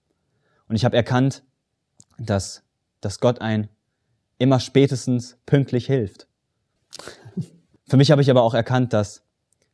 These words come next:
dass Erlösung nicht unbedingt eine Sache ist, sondern Erlösung ist eine Person. Und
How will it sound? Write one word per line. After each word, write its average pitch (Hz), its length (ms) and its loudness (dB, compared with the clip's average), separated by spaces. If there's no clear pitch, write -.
dass 113 160 -6
Erlösung 120 640 4
nicht 117 160 -2
unbedingt 120 400 0
eine 110 180 -2
Sache 123 320 -2
ist, 95 420 -8
sondern 104 280 -6
Erlösung 117 440 -2
ist - 120 -12
eine 113 160 -2
Person. 110 580 0
Und 104 400 -8